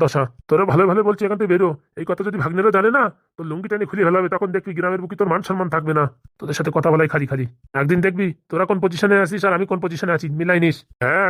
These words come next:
টাকা পয়সা চিটে উঠে নিয়ে যাবি তো, যা ঘুষা। মনে রাখিস, মালগুলোর ভালোভাবে বললাম, কমিশন দিতে চাইলাম, তাতেও রাজি হচ্ছে না। যা, সারা জীবন ভিক্ষে করে খা। সে কি করে খায় কি না খায়, সে আমরা বুঝবো। তুই এখান থেকে বেরো, এই গ্রামে আর কোনদিন মুখ যেন দেখি না তোর। দেখেছিস বন্ধু, টাকার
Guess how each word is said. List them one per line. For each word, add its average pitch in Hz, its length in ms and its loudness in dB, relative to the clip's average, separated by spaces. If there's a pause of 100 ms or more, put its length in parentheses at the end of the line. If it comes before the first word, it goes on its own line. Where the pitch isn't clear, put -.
টাকা 160 180 -2
পয়সা 170 240 -4
চিটে 170 240 -2
উঠে 185 180 0
নিয়ে 196 140 0
যাবি 180 200 0
তো, 156 60 4 (360)
যা 156 80 2 (100)
ঘুষা। 151 220 0 (360)
মনে 143 140 2
রাখিস, 151 260 0 (560)
মালগুলোর 165 440 0
ভালোভাবে 175 340 2
বললাম, 190 260 0
কমিশন 208 280 -4
দিতে 190 160 -4
চাইলাম, 170 280 0
তাতেও 202 240 0
রাজি 160 200 0
হচ্ছে 165 240 -4
না। 135 60 -4 (380)
যা, 147 140 0
সারা 175 200 0
জীবন 175 180 0
ভিক্ষে 139 220 2
করে 156 160 0
খা। 147 100 0 (320)
সে - 160 -4
কি 170 140 -2
করে 175 200 4
খায় 165 200 0
কি 185 120 -6
না 196 100 0
খায়, 185 140 -2
সে 190 100 -2
আমরা 185 200 -2
বুঝবো। 165 200 -2 (180)
তুই 185 120 -4
এখান 185 140 -2
থেকে 175 120 0
বেরো, 180 140 2 (260)
এই 165 80 -6
গ্রামে 180 220 0
আর 165 80 -4
কোনদিন 180 260 -2
মুখ 175 160 2
যেন 190 80 2 (100)
দেখি 180 160 -2
না 165 120 2
তোর। 143 100 2 (1300)
দেখেছিস 190 380 -2
বন্ধু, 180 200 2 (360)
টাকার 160 220 0